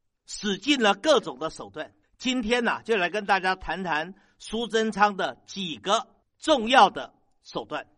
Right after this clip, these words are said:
我第一个要谈的是，这几年在苏贞昌酷吏的作风之下，台湾的税收超收程度都非常的严重。单单去年一年吧，台湾的税收超收就高达四千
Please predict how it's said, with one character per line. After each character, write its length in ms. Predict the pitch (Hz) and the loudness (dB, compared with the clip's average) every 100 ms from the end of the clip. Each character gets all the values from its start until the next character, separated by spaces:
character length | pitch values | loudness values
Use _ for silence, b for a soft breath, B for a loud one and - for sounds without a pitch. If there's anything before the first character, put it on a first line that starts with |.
| _ _ - | _ _ -6
我 140 | 156 | -6
第 220 | 156 262 | -2 0
一 60 | 240 | 2
个 40 | |
要 160 | 196 196 | 4 4
谈 240 | - 127 | 2 -10
的 100 | 143 | -12
是， 220 | - 123 _ _ _ - | -16 -20 _ _ _ 8
这 160 | 302 | 8
几 220 | 302 180 | 8 2
年 200 | 147 156 | -2 0
在 180 | 208 220 | 6 6
苏 220 | 202 226 | 4 -4
贞 220 | 220 226 214 | 0 0 6
昌 300 | 208 214 208 | 6 6 -2
酷 260 | 277 247 | -4 -4
吏 160 | 214 190 | -6 -4
的 140 | 160 | -4
作 180 | - 185 | -2 -4
风 180 | 165 170 | -6 -10
之 140 | 165 | -14
下， 260 | - 151 - _ _ _ | -12 -12 -12 _ _ _
台 200 | - 202 | 4 6
湾 220 | 233 254 240 | 8 6 6
的 160 | 202 | 2
税 460 | - - 285 214 165 | 2 -2 0 0 -2
收 260 | 214 202 | -2 -2
超 280 | 196 208 196 | 0 0 2
收 200 | 185 196 | 0 -6
程 260 | 190 135 139 | -8 -12 -12
度 220 | 165 98 b b | -14 -14 b b
都 220 | - 196 190 | 2 4 2
非 360 | 196 214 208 | 0 0 0
常 220 | 208 135 131 | -4 -12 -12
的 140 | 139 | -14
严 180 | 113 107 | -14 -16
重。 200 | 139 - _ _ _ | -18 -20 _ _ _
单 200 | 220 226 | 4 4
单 180 | 226 226 | 6 4
去 240 | - 240 185 | 2 -6 -4
年 220 | 156 208 | -4 -4
一 80 | 180 | -8
年 240 | 120 123 | -10 -10
吧， 160 | 113 _ _ _ | -14 _ _ _
台 180 | - 214 | 6 8
湾 180 | 254 277 | 8 6
的 120 | 220 | 4
税 300 | 202 285 214 | 2 0 0
收 220 | - 208 | 0 -2
超 240 | 202 202 196 | 0 2 2
收 280 | 208 202 - _ _ - | 0 -4 -8 _ _ 4
就 220 | 277 214 | 6 6
高 420 | - 254 262 254 | 6 10 10 10
达 320 | - 151 160 | 4 4 4
四 480 | 170 - 285 311 208 | 0 -10 -6 -6 -6
千 360 | - 226 233 | -2 0 0